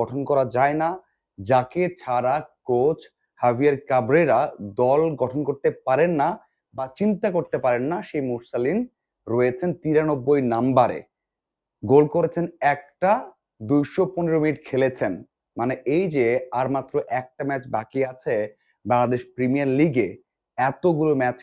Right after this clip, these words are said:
খেলেছেন, এত ম্যাচের মাঝে যেটুকু সময় খেলেছেন, মানে, একজন ফুটবলার তো বারো তেরোশো মিনিট খেলেছেন, কিন্তু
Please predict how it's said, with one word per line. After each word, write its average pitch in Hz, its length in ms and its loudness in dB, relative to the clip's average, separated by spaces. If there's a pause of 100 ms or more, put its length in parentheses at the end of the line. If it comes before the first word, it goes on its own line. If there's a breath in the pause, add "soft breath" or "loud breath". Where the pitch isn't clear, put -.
খেলেছেন, 104 400 -4 (240)
এত - 160 -10 (140)
ম্যাচের 127 340 0 (160)
মাঝে 113 360 0 (540)
যেটুকু 135 320 -2 (120)
সময় 131 240 -4 (100)
খেলেছেন, 131 400 0 (240)
মানে, 123 180 0 (600 soft breath)
একজন 147 340 4
ফুটবলার 147 400 2 (120)
তো 170 100 6 (640)
বারো 131 420 6 (180)
তেরোশো 143 400 2 (120)
মিনিট 160 220 2 (100)
খেলেছেন, 110 380 0 (280)
কিন্তু 170 220 -2